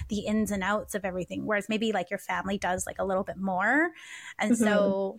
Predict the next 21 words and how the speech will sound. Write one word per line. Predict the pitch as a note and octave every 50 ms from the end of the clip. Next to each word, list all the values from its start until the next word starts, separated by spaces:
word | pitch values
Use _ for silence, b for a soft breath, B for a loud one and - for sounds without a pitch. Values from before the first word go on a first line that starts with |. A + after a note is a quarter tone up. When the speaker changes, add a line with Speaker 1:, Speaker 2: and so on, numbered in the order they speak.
| -
Speaker 1:
to | - A3+
them, | G3 F#3+ F#3+ G3+ G#3+
it | G#3 G3
would | F3+ -
probably, | - G3 F3+ F3+ - -
like, | - - - - - - _ _ _
be | - F#3+
a | F3+ E3+ - - _ _ _ _ _ G3+
real | G3 F#3+ - F#3+ G#3
surprise, | - - G3 F#3 - - F#3+ F#3 E3+ E3+ - - - -
right? | F#3 F3+ F#3+ F#3 -
Like, | F#3 - G#3 G3 - - - -
<laughs> | - - -
"Oh | C#4+
my | B3 C4
God, | B3 A#3 A#3
Speaker 2:
Mm-hmm. | B3+ A3+ A3+ A3 G#3+
Speaker 1:
what | G#3+ G#3+
is | A3 A3+ -
this | G#3+ G#3 -
hap-, | - F#3+ G#3+